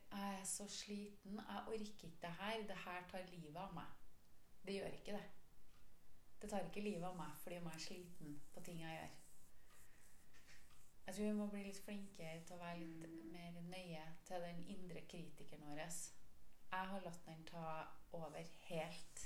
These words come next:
i det siste tida. Og jeg synes at en sånn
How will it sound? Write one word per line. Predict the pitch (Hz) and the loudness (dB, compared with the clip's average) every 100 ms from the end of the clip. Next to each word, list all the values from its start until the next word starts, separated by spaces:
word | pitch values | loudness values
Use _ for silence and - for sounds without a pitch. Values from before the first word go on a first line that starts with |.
| - | 2
i | - 180 | 4 4
det | 175 | 4
siste | 170 170 - 151 | 2 0 0 2
tida. | - 139 139 - - - - - - - - - - - - - - - - | 4 4 4 -2 -4 -6 -6 -4 -4 0 0 0 -2 0 0 -2 -2 -4 0
Og | 190 185 | 4 6
jeg | - 196 | 6 4
synes | - 185 185 190 | 2 2 2 2
at | 190 - | 2 -2
en | 190 180 | -2 -2
sånn | 180 180 | -2 -2